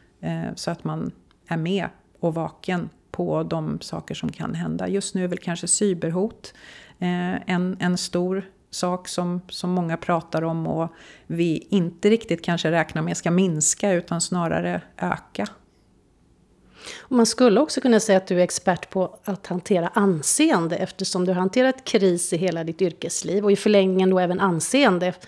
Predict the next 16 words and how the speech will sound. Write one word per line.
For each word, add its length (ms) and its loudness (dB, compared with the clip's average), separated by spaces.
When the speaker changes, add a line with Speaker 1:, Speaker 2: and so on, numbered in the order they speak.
Speaker 2:
som 220 4
inte 180 0
sällan 380 0
påverkas 480 2
av 260 6
en 100 -2
krissituation. 1120 -2
Hur 80 -4
tänker 340 2
du 100 4
kring 360 -4
anseende? 800 -2
Speaker 1:
Jag 180 4
tycker 320 4
att, 360 4
eh, 400 8